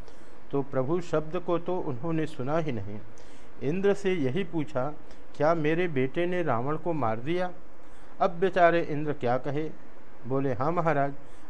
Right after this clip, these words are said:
आपके बेटे ने मार दिया, तो मैं अपने पुत्र को देखना चाहता हूँ। उनकी इतनी गहरी रस और आसक्ति की वृत्ति है कि उस समय भी वे स्वर्ग से लंका के रणांगण में आए।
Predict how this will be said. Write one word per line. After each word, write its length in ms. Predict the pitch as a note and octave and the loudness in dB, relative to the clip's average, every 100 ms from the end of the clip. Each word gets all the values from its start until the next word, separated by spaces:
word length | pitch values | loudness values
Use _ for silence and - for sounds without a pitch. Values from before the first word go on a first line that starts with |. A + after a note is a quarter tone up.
| - | 2
आपके 320 | D#3 D#3 E3+ | 2 2 0
बेटे 340 | C3 C3+ D#3+ | 0 0 0
ने 120 | D3+ | 0
मार 280 | A2+ G#2+ C3+ | 0 0 0
दिया, 300 | C#3+ D3+ D3 D3 - - - - - | -2 -2 -2 -2 -4 -4 -4 -4 0
तो 100 | D#3+ | 0
मैं 220 | F#3+ G3+ | 2 2
अपने 320 | F3+ F3 F#3+ F#3 | 2 0 0 0
पुत्र 400 | E3 F3 E3 F3 | 0 -2 0 0
को 180 | F#3 | 0
देखना 420 | E3+ A#2+ A2 D#3 D3 | 0 0 0 0 0
चाहता 400 | A2+ G2+ G#2 G#2 | 0 0 0 -2
हूँ। 240 | F2 G2 - - - - - | -2 -2 -2 -2 -2 -4 -2
उनकी 320 | D3+ F3 G3 | -2 0 0
इतनी 400 | F#3+ C#3+ - F#3 | 0 0 0 0
गहरी 440 | F#3+ B2+ A2 D#3+ F#3+ | 0 0 0 0 0
रस 320 | D3+ F3+ - - - | 2 2 0 -2 0
और 200 | D3 - | 0 2
आसक्ति 500 | A#2+ A2 D#3+ - E3+ | 0 2 0 -2 -2
की 160 | E3+ D3+ | -2 0
वृत्ति 420 | A2+ B2+ F#3+ F#3+ | 0 -2 0 2
है 240 | D3 A2 G2 - - - - | 2 2 -2 -4 -4 -4 -2
कि 100 | G3+ | -2
उस 320 | F#3+ D3+ D3+ | 0 0 0
समय 300 | G3+ G3 G3+ | 0 2 2
भी 160 | F3+ G3 | 2 0
वे 200 | F#3+ F#3 | 0 0
स्वर्ग 440 | E3+ - E3 F3 | 0 2 2 2
से 220 | F3 F#3 F3+ | 0 0 0
लंका 460 | C#3 B2+ C#3+ F3 | 2 0 4 4
के 260 | F3 E3 E3+ | 4 2 2
रणांगण 580 | C#3+ B2+ C3+ D#3 F#3+ F#3+ | 2 0 0 2 0 2
में 180 | F3 | 0
आए। 280 | B2 G#2+ F#2 | 0 -2 -2